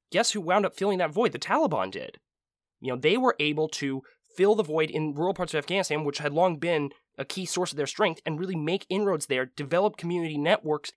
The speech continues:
get support, and then say, "Look at that government in Kabul.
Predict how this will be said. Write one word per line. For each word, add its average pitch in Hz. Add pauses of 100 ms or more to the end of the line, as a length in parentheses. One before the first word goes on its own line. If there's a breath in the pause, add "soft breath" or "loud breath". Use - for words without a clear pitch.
(100)
get 170
support, 180
and 160 (240)
then 180 (560)
say, 160
"Look 160
at 240
that 214
government 185
in 160 (400)
Kabul. 156